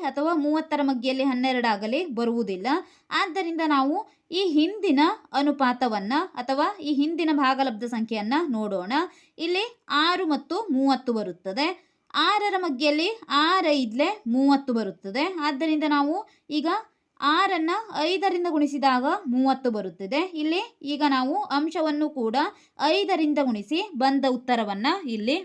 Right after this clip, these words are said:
ಬರೆಯಬೇಕು. ಆರೈದ್ಲೆ ಮೂವತ್ತು ಬಂತು. ಇಲ್ಲಿ ಐದೈದ್ಲೆ ಇಪ್ಪತ್ತೈದು ಬರುತ್ತದೆ. ಈಗ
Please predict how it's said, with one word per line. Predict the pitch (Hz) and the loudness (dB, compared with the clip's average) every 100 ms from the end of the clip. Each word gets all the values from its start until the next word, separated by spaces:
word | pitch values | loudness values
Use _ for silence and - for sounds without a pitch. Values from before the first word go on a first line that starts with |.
| 233 | -4
ಬರೆಯಬೇಕು. | 220 214 214 175 156 285 359 - _ _ 285 339 | -2 -2 -2 -6 -6 -2 -2 -4 _ _ 0 2
ಆರೈದ್ಲೆ | 349 302 254 247 330 415 262 | 2 2 0 0 -2 -2 -2
ಮೂವತ್ತು | 240 240 240 220 | -2 -2 -2 -4
ಬಂತು. | 196 180 294 359 285 | -6 -4 -2 0 0
ಇಲ್ಲಿ | 285 403 392 269 | 0 -2 -2 0
ಐದೈದ್ಲೆ | 320 330 247 208 190 302 381 _ _ 240 247 | 0 0 -2 -2 -2 -4 -4 _ _ -10 -10
ಇಪ್ಪತ್ತೈದು | - 269 254 262 208 196 277 392 - 196 | -4 -2 -2 -4 -6 -4 -4 -6 -6 -6
ಬರುತ್ತದೆ. | 190 185 - 160 269 349 - _ _ 311 | -6 -6 -10 -6 -4 -4 -8 _ _ -6
ಈಗ | 349 | 0